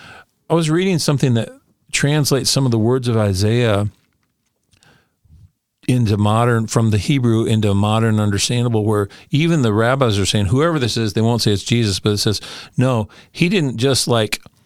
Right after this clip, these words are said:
say, <sighs> 'Oh, he took our sicknesses and then, like, obliterated 'em.'" They're saying, "No, he,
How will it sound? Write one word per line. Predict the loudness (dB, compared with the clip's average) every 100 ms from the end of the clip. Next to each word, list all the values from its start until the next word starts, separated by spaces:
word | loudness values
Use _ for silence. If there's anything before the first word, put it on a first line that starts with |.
| -20 -20 _ _ _
say, | -4 -2 0 -2 -6 _ _ _ _ _ _ _ _ _ _
<sighs> | -10 -10 -12 -20 _
'Oh, | -2 0
he | 0
took | -2 0
our | -2
sicknesses | 0 -2 -2 -2 0 0
and | 0
then, | 2 0
like, | 0 -2 -10 -20 -20 -20 -10 -4
obliterated | 0 0 0 0 0 0
'em.'" | -2 -6 -12 -20 -8
They're | -4
saying, | -2 0 2
"No, | 2 0
he, | 0 0 -2